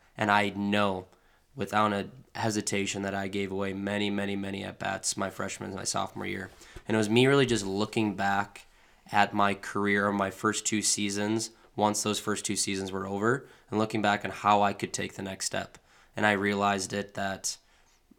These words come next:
I wasn't as mentally bought into every single at-bat that I really should have been. And I just had a complete mental switch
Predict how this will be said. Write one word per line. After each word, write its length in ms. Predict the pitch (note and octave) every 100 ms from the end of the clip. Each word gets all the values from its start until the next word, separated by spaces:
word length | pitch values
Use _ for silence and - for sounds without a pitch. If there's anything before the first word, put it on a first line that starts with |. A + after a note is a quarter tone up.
| _
I 140 | A2
wasn't 640 | G2 F#2 G2+ G2 G2+ G2 -
as 260 | - G2+ G2
mentally 500 | G2 G2+ G2+ G2+ G2+
bought 300 | F#2+ F#2+ F#2+
into 260 | G2+ G2
every 180 | G2 F#2+
single 280 | - G2 F#2+
at-bat 380 | F2+ G2 G2 -
that 200 | G2 -
I 80 |
really 280 | F#2+ G2 F#2+
should 200 | F#2+ -
have 120 | G#2
been. 280 | F#2+ G2+ A#2+ - - -
And 160 | - G2
I 240 | G2 F#2+ -
just 220 | - G2
had 120 | G2+
a 60 | F#2+
complete 720 | - F#2+ - G#2+ G2 - - - _ _
mental 680 | - G2 G#2 G2+ G2+ G#2 G2
switch 680 | - - A#2 G#2+ - -